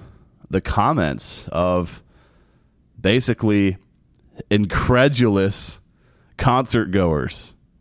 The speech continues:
to Armstrong Auditorium. They're blown away for many different reasons.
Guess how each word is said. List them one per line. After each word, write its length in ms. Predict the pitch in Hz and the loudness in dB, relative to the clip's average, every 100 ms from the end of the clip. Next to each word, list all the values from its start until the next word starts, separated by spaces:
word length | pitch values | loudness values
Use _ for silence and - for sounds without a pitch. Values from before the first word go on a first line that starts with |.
| _ _ | _ _
to 140 | - 107 | -2 0
Armstrong 540 | 90 98 90 98 92 | 0 -2 -2 -2 0
Auditorium. 640 | 92 87 - 113 98 67 - _ _ _ _ _ _ _ _ _ _ _ _ _ | 0 0 0 0 0 -4 -10 _ _ _ _ _ _ _ _ _ _ _ _ _
They're 160 | - 113 | 0 0
blown 300 | 120 113 113 | 4 2 4
away 600 | 107 104 107 127 139 135 _ _ _ | 2 4 4 2 0 -4 _ _ _
for 180 | - 123 | -2 2
many 340 | 117 131 160 | 4 4 4
different 320 | 147 151 156 135 | 4 2 0 0
reasons. 800 | 143 202 92 58 - - - | 0 0 -2 -6 -8 -12 -14